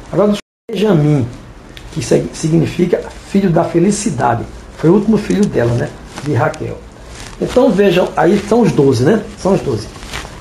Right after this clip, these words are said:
Na realidade, isso aqui não bate com as doze tribos de, de Israel, pelo seguinte, porque aqui saiu Bila, né? Saiu Bila, José e saiu Levi, né? E entraram, é, filhos de José, tá? Então é por isso que isso aqui não bate, essa conta aqui,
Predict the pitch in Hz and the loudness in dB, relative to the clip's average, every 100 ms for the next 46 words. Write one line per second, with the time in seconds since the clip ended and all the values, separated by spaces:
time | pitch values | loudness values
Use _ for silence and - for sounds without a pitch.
0 | - 143 170 170 151 202 202 - - 175 | -6 0 2 2 2 2 2 0 0 2
1 | 196 185 127 165 - - 123 127 139 120 | 2 2 2 2 0 -2 -4 -2 -2 -4
2 | 151 175 196 - - - - - 127 123 | 0 2 2 -2 -12 -16 -18 -10 -8 -8
3 | 117 123 123 135 185 170 - - - 170 | -8 -2 0 4 2 2 -6 -16 -6 -4
4 | 175 190 139 127 - - - - 196 180 | -2 -2 -2 -2 -4 -12 -16 -4 0 0
5 | - 160 139 - - 131 196 - 190 175 | 0 0 0 -4 -6 -2 -2 2 2 2
6 | 123 170 226 160 214 - - - 147 143 | 2 2 4 4 0 -4 -16 -6 -2 0
7 | 135 165 170 160 120 160 170 175 185 190 | 2 2 4 4 4 2 2 2 2 2
8 | 135 123 120 127 160 - - - - 139 | 2 -2 -4 -2 -4 -8 -16 -18 -8 2
9 | 160 165 160 143 156 160 175 - - - | 4 4 2 4 4 2 0 -6 -18 -14
10 | - 147 147 147 160 175 156 123 143 156 | -4 0 2 4 4 4 2 0 -2 -2
11 | 160 - - 156 - 107 - - - - | -4 -10 -4 0 0 -2 -4 -8 -12 -14
12 | - - - 151 - - - - 123 - | -16 -8 -4 -4 -4 -14 -16 -16 -14 -6
13 | 151 147 151 151 - 156 120 165 143 73 | -4 -2 -2 -2 -2 -2 0 0 2 0
14 | 71 - 143 160 151 160 - | -2 -6 -6 -4 -4 -6 -8